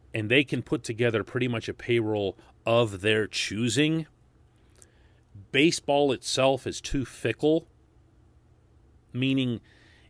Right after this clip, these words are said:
you're too dependent on pitching performances, and pitching performances are too dependent on health of an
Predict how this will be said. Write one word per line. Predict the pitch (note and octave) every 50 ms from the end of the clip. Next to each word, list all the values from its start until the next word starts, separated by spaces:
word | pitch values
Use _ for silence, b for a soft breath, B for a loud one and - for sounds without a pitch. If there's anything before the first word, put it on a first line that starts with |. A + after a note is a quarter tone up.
| b b
you're | - C3 B2 B2 B2+ B2+
too | A2+ - - - - F3 F3 D#3+
dependent | C#3 F#3 - - - D3+ D3+ D3 B2+ A#2+ G#2+ F#2+ - - -
on | A2 G#2+ A2 G#2+ G2 - _ _ _ _ _ _ _ _ _ -
pitching | - - E3 D#3 - C3+ A#2 A2
performances, | - - G2 - - G#2+ G#2 G2+ G2 G2+ F#2+ - - A2 G2 -
and | - - G#2 G2+ -
pitching | - - G3 A3 - - E3 C3+
performances | - C3 A2+ - - A#2 A2+ G#2+ G#2 G#2 G2 - - G#2+ G2 -
are | - G2+ F#2+
too | - - - - C3 C3
dependent | A#2+ A2+ A2 - - B2 B2 A#2+ G#2+ G#2+ F#2+ E2+ - - b b b b b b b b b
on | A2 F#2+ G2 G2+ F#2
health | - - - - C3 B2 B2 - - - - b b b b -
of | - G#2 G2
an | F#2+